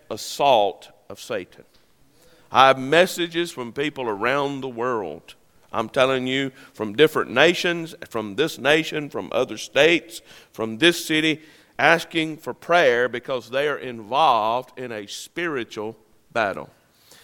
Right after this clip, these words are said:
If we took the time to go from family to family today, many of you would tell of how the enemy's come against you, how the enemy's assaulted you,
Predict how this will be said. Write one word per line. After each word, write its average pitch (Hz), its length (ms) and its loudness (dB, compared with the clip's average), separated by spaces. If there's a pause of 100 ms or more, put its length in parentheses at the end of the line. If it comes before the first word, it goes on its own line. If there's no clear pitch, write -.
(140)
If - 120 -16
we 131 120 -4
took 160 240 -2
the 147 100 -2
time 170 420 8
to 156 80 -2
go 156 300 2 (200)
from 127 200 -8
family 160 460 -2
to 147 60 -10
family 156 460 -2
today, 98 500 -4 (380)
many 143 340 2
of 135 100 -4
you 147 420 0
would 104 260 -6
tell 131 400 6
of 95 120 -2
how 123 140 4
the 120 220 -2
enemy's 143 360 -2
come 135 240 -4
against 123 500 -6
you, 110 160 -8
how 113 140 0
the 117 200 -4
enemy's 139 360 -4
assaulted 123 680 2
you, 95 160 -6